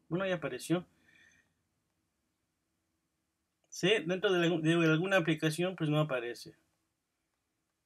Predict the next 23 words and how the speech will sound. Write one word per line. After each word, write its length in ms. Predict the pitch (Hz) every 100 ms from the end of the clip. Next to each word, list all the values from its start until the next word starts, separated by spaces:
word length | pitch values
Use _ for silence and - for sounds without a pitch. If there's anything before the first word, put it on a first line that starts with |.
| -
Bueno, 220 | 147 151
ahí 60 | 151
está 180 | 147 151
apareciendo. 760 | 147 123 - 165 185 202 214 _ _ _ - - _
Y 100 | 165
ahorita 260 | 147 156 151
que 80 | -
se 180 | - -
cargue, 720 | 156 175 185 202 202 214 196 _ _ _ _ _ 170
ahí 100 | 143
le 60 |
estoy 200 | 147 -
dando 280 | 156 156 147
tap. 420 | - 175 202 202 -
Y 580 | 160 175 190 202 202 208
bueno, 220 | 185 196
a 60 | 180
veces 300 | 185 165 151
aparece, 600 | 147 147 175 196 190 180
a 60 |
veces 240 | 160 160 147
no 120 | 156
aparece. 680 | 151 131 147 165 - 185